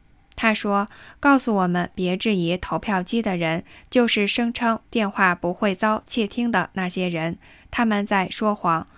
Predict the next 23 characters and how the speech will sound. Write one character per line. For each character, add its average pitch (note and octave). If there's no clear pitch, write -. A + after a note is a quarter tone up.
我 G3+
们 F#3
都 A3+
明 E3
白。 F#3
卡 A3+
尔 A3
森 G3
说， F#3+
其 A#3+
他 C4+
国 F#3+
家 G#3+
试 A#3+
图 F3+
避 A#3
免 E3+
进 F#3+
行 E3+
电 G#3+
子 F3
投 E3
票， F3+